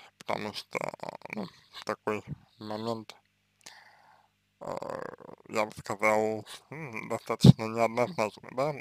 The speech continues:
достаточно. А, вот. А, дальше. Значит, говорит, что, э, удар в спину,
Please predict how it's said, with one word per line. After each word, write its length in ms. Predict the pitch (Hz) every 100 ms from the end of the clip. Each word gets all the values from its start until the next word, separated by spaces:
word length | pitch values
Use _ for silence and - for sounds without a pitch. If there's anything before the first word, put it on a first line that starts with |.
| -
достаточно. 600 | 113 107 - - - - - _ _ _ - - _ - - - - - - - - - - _ _ _ _ _ _ _ _ _ _ -
А, 360 | 113 113 113 -
вот. 380 | 110 110 117 - - _ - - - - - - - - -
А, 520 | - - - - - -
дальше. 460 | 123 123 104 - - 120 - _ _ _ _ _
Значит, 360 | 120 113 - - - -
говорит, 320 | 113 113 -
что, 560 | - - - 113 110 - _ _ _ - - - - - - - - _ _ _ -
э, 160 | - 117
удар 380 | - 117 117 208
в 40 |
спину, 560 | - - 190 185 156